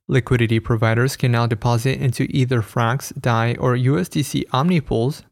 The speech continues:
to earn C R V, C V X, and C N C rewards. Conic's native C N C token can be locked for vote locked C N C, which is used to vote on liquidity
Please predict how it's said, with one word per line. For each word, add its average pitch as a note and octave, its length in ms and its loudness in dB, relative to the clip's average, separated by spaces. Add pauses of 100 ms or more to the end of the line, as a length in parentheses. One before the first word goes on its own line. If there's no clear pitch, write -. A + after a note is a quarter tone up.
(120)
to - 160 -4
earn B2+ 400 0
C C3 240 -2
R A2 140 2
V, A#2+ 260 0
C C3+ 240 -2
V B2 200 0
X, A#2 280 -2
and C3+ 200 -2
C B2+ 200 -2
N B2+ 120 2
C A2 220 -4
rewards. A#2 680 -2 (240)
Conic's A#2 480 0
native A#2+ 320 2
C C3 240 0
N A2+ 100 2
C A#2 180 -2
token D#3+ 460 -2
can B2+ 160 0
be A2+ 140 2
locked A2+ 480 0
for B2 180 0
vote - 380 -2
locked A#2+ 400 -2
C - 220 -4
N G#2+ 120 0
C, C3+ 380 -2 (320)
which - 160 -4
is G#2+ 160 -2
used B2 280 0
to A#2 100 -2
vote A#2 340 0
on C3 140 0
liquidity C3+ 560 0